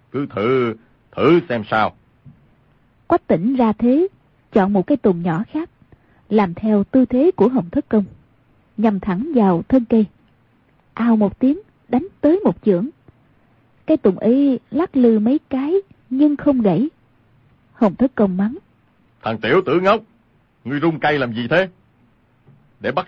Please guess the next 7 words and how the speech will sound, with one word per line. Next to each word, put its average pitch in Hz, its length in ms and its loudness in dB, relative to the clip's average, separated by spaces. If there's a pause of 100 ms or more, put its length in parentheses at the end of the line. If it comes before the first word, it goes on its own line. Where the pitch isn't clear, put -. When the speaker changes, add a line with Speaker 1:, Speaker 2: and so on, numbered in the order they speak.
Speaker 1:
sóc 113 160 -2
à? 120 260 -2 (880)
Hay 120 420 -4
để 110 140 -4
kiếm 165 240 -4
quả 135 200 -4
tùng? 110 260 -2